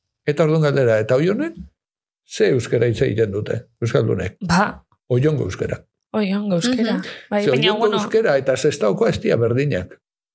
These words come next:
Speaker 1: Eta Sestaoko euskera eta Tafallako ez dira berdinak. Ta baten batek esango du, "Tafallan batua hitz egiten da, Oionen batua hitz egiten da, Sestaon batua hitz egiten da,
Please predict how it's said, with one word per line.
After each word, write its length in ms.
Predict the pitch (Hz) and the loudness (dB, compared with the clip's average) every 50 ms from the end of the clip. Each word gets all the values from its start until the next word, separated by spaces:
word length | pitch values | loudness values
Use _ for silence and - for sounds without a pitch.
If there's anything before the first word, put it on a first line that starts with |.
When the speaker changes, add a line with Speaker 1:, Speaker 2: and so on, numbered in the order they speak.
| _ _ _ _ _ _ _ | _ _ _ _ _ _ _
Speaker 1:
Eta 160 | - 131 123 | 0 2 2
Sestaoko 540 | 117 - 135 127 - - 196 202 190 160 175 | 2 0 0 -2 0 0 0 0 2 2 0
euskera 360 | 170 165 - - 156 131 123 | -2 -2 0 0 0 2 2
eta 200 | 117 110 110 120 | 2 0 0 0
Tafallako 540 | 120 135 127 - 160 160 156 131 170 170 - | 0 -2 -2 0 0 0 0 0 0 -2 -2
ez 120 | 185 - - | -2 -2 0
dira 140 | - - | 0 2
berdinak. 520 | 110 107 110 104 92 95 87 78 78 90 - _ _ _ | 2 2 0 0 -2 -4 -4 -8 -12 -14 -16 _ _ _
Ta 160 | - 120 117 | 0 0 0
baten 360 | - - 139 131 131 156 147 | 0 0 0 0 0 0 0
batek 200 | 135 127 127 123 | 0 0 0 0
esango 240 | 120 113 120 104 101 | 0 0 0 0 -2
du, 60 | 101 | -2
"Tafallan 400 | 101 110 110 - 151 160 175 196 | 0 0 0 0 2 2 2 2
batua 240 | 185 139 110 - 147 | 2 0 2 2 0
hitz 120 | 110 101 - | 0 0 -2
egiten 260 | 120 98 - 104 92 | -2 -2 -2 -4 -2
da, 120 | 90 - 180 | -2 -2 0
Oionen 360 | 190 120 135 139 139 143 143 | 0 0 2 2 0 0 0
batua 240 | 135 123 - 156 143 | 0 0 0 0 0
hitz 100 | 123 - | 0 0
egiten 260 | 147 131 127 139 131 | -2 0 0 0 0
da, 120 | 143 175 185 | 0 0 0
Sestaon 400 | - 120 113 - - 156 147 127 | 0 0 0 2 2 2 2 2
batua 240 | 127 131 - 147 | 2 2 2 0
hitz 120 | 135 120 - | 2 2 0
egiten 260 | 135 131 143 139 143 | 0 0 0 0 2
da, 180 | 156 180 185 | 0 0 0